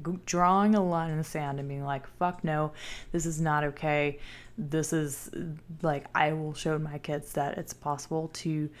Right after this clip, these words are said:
do what you love, to live a turn on life on my terms, and make a damn good living doing it." And today when I was <laughs> doing that journaling, journaling exercise, I was like, "Oh my God, I'm finally there.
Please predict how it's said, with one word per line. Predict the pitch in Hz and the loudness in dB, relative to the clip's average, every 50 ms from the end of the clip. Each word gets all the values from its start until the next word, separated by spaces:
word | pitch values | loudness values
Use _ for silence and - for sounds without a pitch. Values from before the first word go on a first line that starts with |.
| - - - - - 175 151 | -18 -18 -18 -10 -8 -6 -2
do | - 170 175 175 175 180 180 180 180 | 0 2 2 2 2 2 2 0 0
what | 185 180 - | 0 0 0
you | 156 151 143 135 | 0 -2 0 2
love, | 151 160 160 165 165 156 - | 2 4 4 4 2 0 -2
to | - 165 | -4 -4
live | 156 151 147 | -2 -2 -2
a | 160 156 | -4 -6
turn | - - - 170 165 160 | -8 -4 0 0 0 2
on | 151 151 147 | 0 -2 -2
life | 147 147 151 - - | -2 -4 -4 -4 -6
on | 160 151 143 143 143 | -6 -6 -6 -6 -4
my | 147 151 156 160 160 | -4 -2 -2 -2 -4
terms, | - - - 165 160 156 156 156 156 156 - - - - | -6 -4 -2 0 0 2 2 0 0 -2 -4 -6 -6 -6
and | 180 165 151 147 - - | -4 -4 -4 -4 -4 -4
make | 147 147 143 139 - | -6 -4 -4 -4 -4
a | 151 | -6
damn | 135 147 143 139 135 135 | -4 -4 -6 -6 -6 -6
good | - 143 143 143 | -6 -6 -6 -6
living | 147 143 139 135 135 | -6 -6 -6 -8 -8
doing | 131 139 - 170 220 | -6 -4 -2 0 0
it." | 285 339 - - - - - - - - - - - - - - - - - - - - | 0 0 -2 -10 -20 -20 -20 -20 -20 -20 -20 -20 -20 -20 -20 -20 -20 -20 -18 -10 -2 2
And | 226 185 185 | 2 2 4
today | - 185 160 170 165 | 2 2 2 2 0
when | 165 170 160 | 0 0 -2
I | 156 | -2
was | 156 170 - - | -2 -2 0 4
<laughs> | - | 8
doing | 208 226 202 | 8 8 8
that | - 180 175 | 8 4 2
journaling, | - 190 185 175 170 165 165 - - - 202 | 0 0 0 0 0 -2 -4 -6 -6 -6 -2
journaling | 170 202 214 226 220 196 180 - - | 2 4 4 4 4 2 2 0 0
exercise, | - 254 - - 208 202 | -2 -2 -2 0 0 2
I | 196 | 2
was | 185 180 190 | 2 2 0
like, | 196 185 - - - - - | 0 -2 -4 -8 -12 -8 -6
"Oh | 175 170 | -4 -4
my | 170 175 185 202 254 | -2 -2 -2 -2 0
God, | 311 392 403 170 165 - - - - - - - - | 0 2 2 2 2 0 -4 -10 -10 -12 -12 -6 -2
I'm | - 160 160 160 | 0 2 2 2
finally | 151 - - 151 151 156 156 170 185 196 214 220 | 0 0 -2 -2 0 0 0 2 2 4 4 6
there. | 269 370 349 - 147 - | 6 6 4 4 0 -6